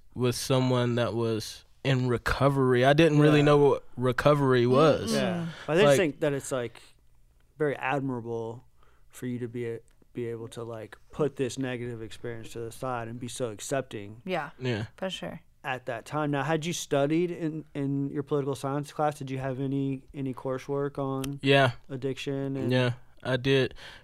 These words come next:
Speaker 1: But, you know, studying and then your
Speaker 2: Oh, yeah.
Speaker 1: personal,
Speaker 2: <laughs> Oh, yeah.
Speaker 1: your personal beliefs and opinions, you
Speaker 2: Mm-hmm.
Speaker 1: know, that's two different things,
Speaker 2: Yeah.
Speaker 1: you know?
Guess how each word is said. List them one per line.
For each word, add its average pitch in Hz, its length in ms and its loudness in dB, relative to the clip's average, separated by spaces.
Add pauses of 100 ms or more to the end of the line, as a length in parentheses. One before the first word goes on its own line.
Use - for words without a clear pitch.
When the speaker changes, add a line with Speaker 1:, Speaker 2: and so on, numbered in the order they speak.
(100)
Speaker 1:
But, 139 420 4 (640)
you 139 160 0
know, 123 240 -2 (160)
studying 139 960 6
and 117 420 2
then 123 280 4
your 117 180 4
Speaker 2:
Oh, 160 40 -2
yeah. 160 80 0
Speaker 1:
personal, 139 640 6
Speaker 2:
<laughs> 143 40 4
Oh, 143 120 2
yeah. 208 160 0
Speaker 1:
your 143 160 6
personal 143 760 6 (240)
beliefs 131 480 4
and 127 100 0
opinions, 127 880 0 (320)
you 139 120 -6
Speaker 2:
Mm-hmm. 131 80 6
Speaker 1:
know, 123 220 6
that's 160 140 4
two 131 200 2
different 120 360 2
things, 127 640 2
Speaker 2:
Yeah. 156 100 0
Speaker 1:
you 127 140 2
know? 123 240 2